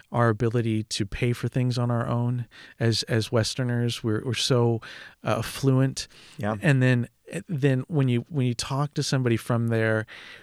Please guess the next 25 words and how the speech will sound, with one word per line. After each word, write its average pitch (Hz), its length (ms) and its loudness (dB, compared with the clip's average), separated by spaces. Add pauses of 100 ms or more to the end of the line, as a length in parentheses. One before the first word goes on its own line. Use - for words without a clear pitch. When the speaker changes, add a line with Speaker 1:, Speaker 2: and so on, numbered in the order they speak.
Speaker 1:
who 135 440 0 (240)
doesn't 135 320 2
have 127 200 2
the 120 80 0
means 131 340 2
for - 180 0
everything 123 420 0
that 120 100 -4
you 120 180 -2
do, 135 300 -2 (420)
uh, 113 280 2
and 135 120 2
then 123 120 2
you 123 100 0
realize 120 460 0
that, 113 100 -2 (140)
that, 117 160 0 (120)
that 117 140 0
they 147 80 2
just 165 240 -4
fill 147 220 -2
that 127 200 0
gap 123 300 -2
with 107 100 -6
faith, 135 520 -6